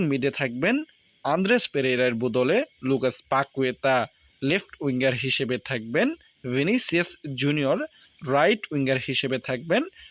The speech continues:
রাফিনিয়া ও রদ্রিগো এস্টি বা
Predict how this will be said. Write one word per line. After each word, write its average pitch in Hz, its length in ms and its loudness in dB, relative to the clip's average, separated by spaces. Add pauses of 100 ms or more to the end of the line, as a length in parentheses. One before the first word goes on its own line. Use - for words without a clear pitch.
(260)
রাফিনিয়া 139 720 2 (400)
ও 135 60 0 (120)
রদ্রিগো 202 540 4 (200)
এস্টি 208 420 0 (440)
বা 135 180 4